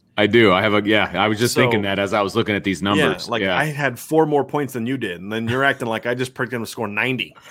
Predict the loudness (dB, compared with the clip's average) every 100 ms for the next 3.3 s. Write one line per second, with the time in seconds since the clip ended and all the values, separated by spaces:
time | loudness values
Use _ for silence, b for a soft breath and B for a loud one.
0 | -6 2 4 4 4 6 6 4 0 -2
1 | -4 -2 2 2 2 4 4 4 6 8
2 | 8 6 4 4 6 6 6 4 0 -2
3 | -6 -8